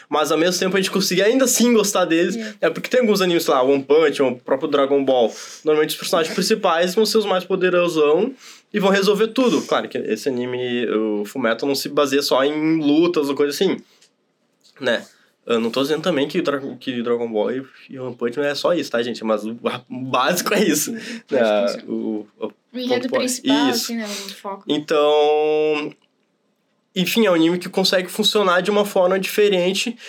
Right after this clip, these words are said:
Speaker 1: E uma das coisas que, eh, a gente sempre fala também, que acaba fazendo, da-, dando mais valor à história, dando mais valor ali ao desenho, anime, filme, o que quer que seja, são personagens bem desenvolvidos e quando é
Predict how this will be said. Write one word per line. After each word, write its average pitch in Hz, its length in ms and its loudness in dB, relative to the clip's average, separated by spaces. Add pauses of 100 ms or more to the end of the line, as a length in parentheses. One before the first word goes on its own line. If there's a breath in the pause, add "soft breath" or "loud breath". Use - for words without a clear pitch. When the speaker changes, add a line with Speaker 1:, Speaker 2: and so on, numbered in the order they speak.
(160 loud breath)
Speaker 1:
E 214 120 0
uma 254 120 2
das 226 160 0
coisas 202 280 0
que, 226 140 2
eh, 175 360 2
a 165 40 0
gente 165 140 -4
sempre 180 220 -4
fala 165 200 2
também, 170 300 0 (380 loud breath)
que - 80 -4
acaba 190 420 0
fazendo, 165 460 0
da-, 156 200 0
dando 165 260 0
mais 160 260 0
valor 165 420 4
à 143 60 2
história, 131 380 2
dando 139 180 0
mais 139 180 2
valor 151 320 4 (300 loud breath)
ali 139 400 2
ao 120 140 4
desenho, 135 400 2
anime, 131 260 0
filme, 135 420 -4 (440 soft breath)
o - 100 -8
que - 180 -4
quer 135 280 -4
que - 80 -8
seja, 165 360 0
são 160 280 -2
personagens 175 680 0
bem 165 240 0
desenvolvidos 160 800 -2
e - 40 -10
quando 143 220 0
é 139 120 -2